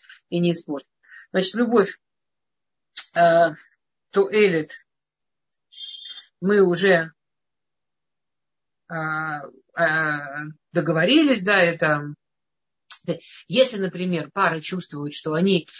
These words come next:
каким-то образом, э, так застроились, любовь в пользу, вот мы, у нас будет отдельный урок про шутафут, про, м, вот, э, партнёрство в браке. Если пара чувствует, что она так сильно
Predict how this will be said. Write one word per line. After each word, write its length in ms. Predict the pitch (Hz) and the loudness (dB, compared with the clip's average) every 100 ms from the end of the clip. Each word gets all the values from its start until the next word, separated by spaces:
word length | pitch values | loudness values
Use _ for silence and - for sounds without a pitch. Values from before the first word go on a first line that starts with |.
| - | -12
каким-то 460 | 160 151 220 180 185 | -10 -2 0 2 2
образом, 520 | 180 160 143 139 139 _ _ _ _ _ _ _ | 2 0 -4 -10 -18 _ _ _ _ _ _ _
э, 40 | - - - | -20 -20 -2
так 400 | 214 202 - - _ _ _ - 123 - | 2 2 0 -12 _ _ _ -20 -20 -8
застроились, 1200 | 196 185 - - 233 220 175 151 139 - - _ _ - | -2 -2 -2 0 2 4 2 0 -8 -14 -20 _ _ -16
любовь 480 | 170 175 175 196 190 | -4 -2 4 4 2
в 60 | - | 2
пользу, 580 | 262 294 226 165 170 - | 4 4 2 -4 -6 -6
вот 220 | 170 170 | -6 -2
мы, 160 | 190 196 | -2 0
у 40 | |
нас 200 | 190 175 | 0 -2
будет 260 | 190 170 170 | -4 -6 -6
отдельный 460 | 165 240 214 170 | -4 -2 0 0
урок 340 | 170 220 196 - | 0 -2 -4 -6
про 300 | 160 156 156 - - _ | -4 -4 -6 -12 -20 _
шутафут, 680 | - 175 165 - 247 226 - | -12 -4 -4 0 -2 -2 0
про, 380 | 175 165 160 | 2 2 0
м, 280 | 160 165 147 127 147 | -2 -6 -10 -14 -10
вот, 140 | 156 | -4
э, 380 | 160 151 151 151 | -4 -2 -4 -4
партнёрство 600 | 160 - 226 214 - 156 | -4 0 4 4 2 -6
в 80 | 151 | -6
браке. 400 | 208 226 220 175 - - - | 0 0 0 -8 -12 -20 -4
Если 240 | 247 254 | -2 0
пара 260 | 226 226 196 | 0 0 0
чувствует, 380 | 196 214 - 160 | -4 -8 -6 -6
что 120 | 170 | -6
она 100 | 175 | -4
так 240 | 226 226 | -2 -4
сильно 540 | - - 214 190 160 | -6 -8 -2 0 0